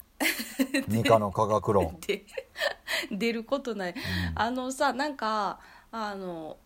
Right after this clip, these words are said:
Speaker 1: え、す-、えっと、もうこう、年、年を重ねると、その、積み重なってきたこの、なんていうの、人生全体で見た時の、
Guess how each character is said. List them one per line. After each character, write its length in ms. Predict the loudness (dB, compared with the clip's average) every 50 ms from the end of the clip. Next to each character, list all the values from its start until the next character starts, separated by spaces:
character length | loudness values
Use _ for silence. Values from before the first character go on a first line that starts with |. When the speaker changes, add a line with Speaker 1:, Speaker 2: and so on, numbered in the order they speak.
| _ -12
Speaker 1:
え、 120 | -12 -10
す-、 200 | -8 -10 -10 -12 _ _ _ -10
え 120 | -8 -8
っ 40 | -8
と、 600 | -6 -4 -4 -2 -2 -4 -4 -6 -6 -8 -8 -12 _ -4
も 200 | -2 -2 -2 -2
う 40 | -2
こ 320 | -4 -2 -2 -2 -2 -4 -10 _ _ -20
う、 40 | -20 -20 _ -16 -12
年、 680 | -10 -10 -10 -8 -8 -6 -4 -4 -4 -4 -6 -8 -10 -12 -12
年 280 | -10 -8 -6 -6 -6 -6
を 80 | -6
重 260 | -8 -10 -10 -8 -8 -8
ね 160 | -8 -8 -10
る 100 | -12 -14
と、 400 | -6 0 2 4 4 2 2 -2 -8 -16 -20 -20 -20 -20 -12
そ 140 | -8 -6
の、 340 | -4 -2 -2 -2 -2 -4 -6 -10 -16 -12
積 280 | -8 -6 -4 -4 -4 -2
み 20 | -2
重 240 | -2 -2 0 0 0
な 120 | 0 -2
っ 100 | -2 -4
て 160 | -6 -10 -8
き 100 | -8 -6
た 140 | -6 -6 -6
こ 180 | -6 -6 -8 -6
の、 280 | -4 -4 -6 -6 -8 -12 _ _ _ _ _ -12
な 100 | -10 -10
ん 40 | -10
て 80 | -10
い 20 | -12
う 20 |
の、 40 | -8
人 280 | -6 -4 -2 -2 -2 -2
生 300 | -4 -4 -2 -2 -4 -4
全 280 | -4 -4 -4 -2 -4 -4
体 260 | -4 -4 -4 -4 -4
で 100 | -4 -6
見 140 | -8 -6 -6
た 100 | -8 -8
時 280 | -8 -10 -12 -12 -10
の、 340 | -6 -4 -2 -2 -2 -4 -6